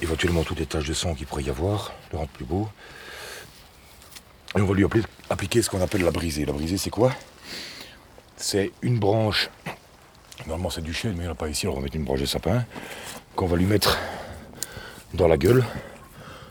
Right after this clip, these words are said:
donc en guise de, de dernier repas. En fait, c'est une tradition, c'est comme si c'était son dernier repas. Et on va lui mettre une branche, Baptiste, tu peux la mettre,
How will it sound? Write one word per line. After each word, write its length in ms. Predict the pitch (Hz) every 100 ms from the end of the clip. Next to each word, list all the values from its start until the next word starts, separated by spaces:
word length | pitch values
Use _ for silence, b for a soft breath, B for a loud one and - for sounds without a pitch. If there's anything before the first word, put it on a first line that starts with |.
| B
donc 180 | 90 82
en 160 | - 92
guise 480 | 90 113 113 87 82 71 B B -
de, 680 | 73 85 82 82 80 80 80
de 60 | 85
dernier 260 | 90 95
repas. 320 | 87 78 71 - B B B B -
En 40 |
fait, 120 | 76 73
c'est 60 |
une 40 | 73
tradition, 400 | 76 69 69 69
c'est 140 | 78 -
comme 100 | 85
si 140 | 76
c'était 140 | 76 87
son 160 | 80
dernier 280 | 73 85 85
repas. 340 | 78 - 80 - B B B B B B B
Et 260 | 92 113 -
on 80 | 95
va 120 | 87
lui 100 | 87
mettre 200 | 92 87
une 80 | 87
branche, 540 | 90 95 101 95 - - B B B B B -
Baptiste, 280 | 87 - -
tu 80 | -
peux 100 | 90
la 80 | 78
mettre, 260 | 117 -